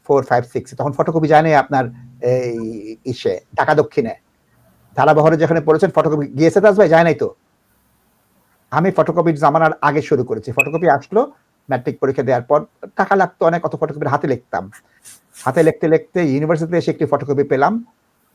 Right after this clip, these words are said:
জেরক্স বলতো একটা সময়। তারপর তো কম্পিউটার আসলো, এটা আসলো, সেটা আসলো, কিন্তু বিলেতে এসে দেখলাম ইউএসবি সলিসিটর, ইউএসবি ব্যারিস্টার। ইউএসবি সলিসিটর, ইউএসবি ব্যারিস্টার কি জানেন তাজ ভাই?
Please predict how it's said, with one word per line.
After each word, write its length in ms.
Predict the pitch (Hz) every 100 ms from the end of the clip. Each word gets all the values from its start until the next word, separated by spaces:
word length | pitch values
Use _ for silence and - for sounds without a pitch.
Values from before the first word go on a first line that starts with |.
| 110
জেরক্স 320 | 170 190 - 143
বলতো 240 | 127 139
একটা 240 | 113 -
সময়। 360 | 110 117 90 82 _ _ _ _ _ _ _
তারপর 240 | 196 175 165
তো 80 |
কম্পিউটার 380 | - 143 123 131
আসলো, 220 | 123 127 123
এটা 180 | 123
আসলো, 200 | 117 117
সেটা 280 | 117 117 117
আসলো, 200 | 104 120
কিন্তু 200 | 139 127
বিলেতে 520 | 87 95 151 190 196
এসে 160 | 208 196
দেখলাম 420 | 175 - 180 160 - _ _ _
ইউএসবি 580 | 123 170 190 160 175 160
সলিসিটর, 440 | - 147 139 147
ইউএসবি 360 | 131 139 127 131
ব্যারিস্টার। 440 | 113 110 - 98 - _ _ _ _ _ _ _ - _ _ 123
ইউএসবি 260 | 160 170
সলিসিটর, 260 | 180 175 185
ইউএসবি 220 | 175 180
ব্যারিস্টার 300 | 165 160 202
কি 60 | 180
জানেন 220 | 180 196
তাজ 160 | 233
ভাই? 220 | 226 147